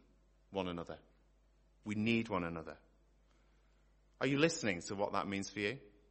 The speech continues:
Is God prompting you in a particular way? You know, this week has been encouraging in many ways for me because a number of people have stepped up to sort of take on different ministries within the life of the church. And it's amazing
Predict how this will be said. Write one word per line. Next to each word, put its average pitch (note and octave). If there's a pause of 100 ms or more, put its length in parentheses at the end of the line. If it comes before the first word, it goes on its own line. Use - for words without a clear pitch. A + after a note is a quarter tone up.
(480)
Is G#2+
God A2+
prompting B2
you B2
in C3
a B2
particular G2
way? G2 (760)
You C#3
know, -
this C3+
week F3
has A#2+
been A#2
encouraging B2+
in G2+
many C3
ways F2
for G2
me E2+
because G2+ (220)
a A2+
number C#3+
of -
people G#2+
have G2
stepped -
up A2+ (360)
to A2
sort G#2
of G2+ (260)
take A#2+
on A2
different G2+
ministries G#2
within F2+
the F2
life E2+
of D#2+
the D#2+
church. - (480)
And B2+
it's C3+
amazing C3+